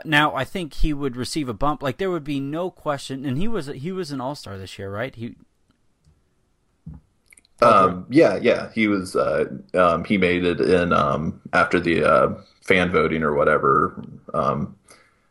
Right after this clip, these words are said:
Speaker 2: I forget exactly how, but yeah, <laughs> he's an all-star. Fourth, it was the fourth one.
Speaker 1: Yeah. Oh, okay, okay. So he got, he got the fan vote too. Then it wasn't, uh, it wasn't a matter of, like, the coaches having to vote him in.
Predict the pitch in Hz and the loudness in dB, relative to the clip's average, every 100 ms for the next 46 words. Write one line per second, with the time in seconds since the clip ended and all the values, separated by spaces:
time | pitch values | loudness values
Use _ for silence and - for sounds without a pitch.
0 | _ _ - - - 104 92 90 92 - | _ _ -4 -4 0 2 4 2 2 2
1 | 90 82 82 85 90 - 156 139 98 - | 0 0 0 2 2 4 4 4 2 2
2 | - - 87 90 98 90 - - - 98 | 0 0 0 0 0 0 -2 -14 -8 -6
3 | 87 87 87 - - 80 101 - - 131 | -6 -2 -2 -2 -2 -4 -4 -8 -10 -8
4 | 127 156 151 139 127 120 139 - 151 127 | -2 2 4 2 -2 -2 -2 -2 -6 -8
5 | - 131 151 143 127 123 127 127 - 113 | -8 -8 -4 -4 -4 -6 -6 -6 -8 -10
6 | 120 117 127 117 - 120 127 139 156 - | -8 -8 -8 -8 -8 -10 -10 -12 -16 -14
7 | 123 117 113 120 110 110 104 104 - 117 | -10 -8 -8 -8 -8 -6 -6 -8 -8 -8
8 | 113 113 110 110 107 107 107 98 101 - | -6 -8 -8 -8 -6 -6 -8 -8 -10 -10
9 | 98 - 110 117 107 107 104 107 98 104 | -10 -8 -8 -8 -6 -6 -6 -8 -8 -8
10 | 101 95 113 | -6 -8 -10